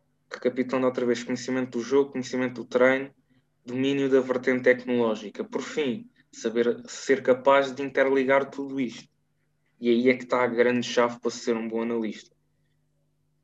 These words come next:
Porque tu podes ter muito conhecimento do jogo, mas tu não, se tiveres conhecimento do treino,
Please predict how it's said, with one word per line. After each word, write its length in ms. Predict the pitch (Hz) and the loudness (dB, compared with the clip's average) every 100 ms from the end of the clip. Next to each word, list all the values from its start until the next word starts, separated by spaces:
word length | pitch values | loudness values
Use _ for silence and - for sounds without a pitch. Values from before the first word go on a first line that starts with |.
| _ _ | _ _
Porque 200 | - 127 | -8 -6
tu 120 | - 127 | -4 2
podes 260 | 131 127 | 2 2
ter 100 | - | 0
muito 380 | 131 131 127 - _ - | -2 -2 -6 -14 _ -16
conhecimento 600 | 127 120 135 127 123 123 | -12 -8 -4 -2 -2 -2
do 140 | 117 | -4
jogo, 560 | 113 120 131 - - - _ _ _ _ _ _ | 0 2 2 2 -8 -20 _ _ _ _ _ _
mas 180 | 120 113 | -10 -8
tu 100 | - | -4
não, 180 | 127 127 | -2 -2
se 160 | 123 - | -6 -10
tiveres 320 | 120 120 113 | 0 4 4
conhecimento 640 | - 117 - 120 117 117 | 0 -10 -8 -6 -4 -6
do 140 | 117 113 | -8 -4
treino, 560 | 120 117 123 127 131 | 2 4 4 2 -4